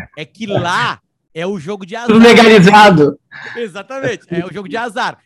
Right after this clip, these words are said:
Speaker 1: Tipo assim, aqui não, tu vai olhar pro Barcelona e Real Madrid, aí tu vai estudar.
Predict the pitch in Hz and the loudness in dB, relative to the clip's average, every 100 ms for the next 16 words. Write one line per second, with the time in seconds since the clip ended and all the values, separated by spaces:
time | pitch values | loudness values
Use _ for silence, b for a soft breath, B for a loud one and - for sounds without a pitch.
0 | _ 135 180 175 - 147 107 294 302 139 | _ -18 -18 -18 -14 -12 -10 -8 -8 -8
1 | - 123 147 156 175 185 170 196 190 - | -12 -16 -14 -10 -10 -12 -10 -10 -10 -12
2 | 220 208 247 262 240 262 254 220 226 143 | -12 -10 -12 -12 -14 -14 -16 -14 -14 -16
3 | 110 127 _ 190 175 160 | -20 -20 _ -16 -12 -12